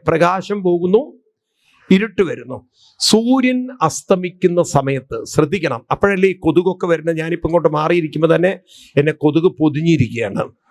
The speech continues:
അപ്പൊ അത്രയും കൊതുകുകളൊക്കെ കൂടി വരുന്നു. ആ, വെ-, ഈ ഇങ്ങനെയുള്ള സാധനങ്ങളൊക്കെ, വേണ്ടാത്ത കാര്യങ്ങൾ, ഇതൊക്കെ സാധനങ്ങളൊക്കെ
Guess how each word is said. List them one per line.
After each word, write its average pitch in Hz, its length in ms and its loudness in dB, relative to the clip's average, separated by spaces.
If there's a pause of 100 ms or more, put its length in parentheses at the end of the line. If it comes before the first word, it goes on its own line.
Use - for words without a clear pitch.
(460)
അപ്പൊ 160 120 0
അത്രയും 226 520 -4
കൊതുകുകളൊക്കെ 196 720 -2
കൂടി 180 400 2
വരുന്നു. 151 500 0 (1120)
ആ, 151 60 4
വെ-, 156 440 -4 (100)
ഈ 190 300 -2
ഇങ്ങനെയുള്ള 185 480 0
സാധനങ്ങളൊക്കെ, 180 880 -2 (220)
വേണ്ടാത്ത 165 520 0
കാര്യങ്ങൾ, 170 400 -4
ഇതൊക്കെ 160 280 -2
സാധനങ്ങളൊക്കെ 175 760 -4